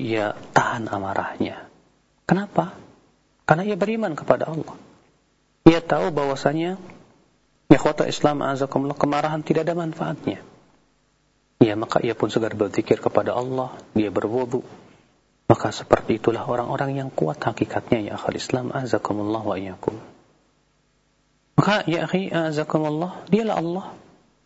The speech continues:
Allah Rabbul Izzati wal Jalalah, pemilik kesempurnaan, pemilik keperkasaan, pemilik kemuliaan. Karena Allah pemilik kemuliaan,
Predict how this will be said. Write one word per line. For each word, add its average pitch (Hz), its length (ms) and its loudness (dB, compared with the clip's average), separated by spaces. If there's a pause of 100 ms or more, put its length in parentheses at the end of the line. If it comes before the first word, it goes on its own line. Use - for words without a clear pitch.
(140)
Allah 160 400 6
Rabbul 127 320 0
Izzati 135 400 0
wal 113 160 -2
Jalalah, 135 480 -2 (240)
pemilik 165 480 4 (160)
kesempurnaan, 123 960 0
pemilik 135 480 2
keperkasaan, - 960 0
pemilik 151 400 6
kemuliaan. 117 720 -2 (1200)
Karena 110 240 2
Allah 143 320 -2
pemilik 147 400 2
kemuliaan, 170 720 -2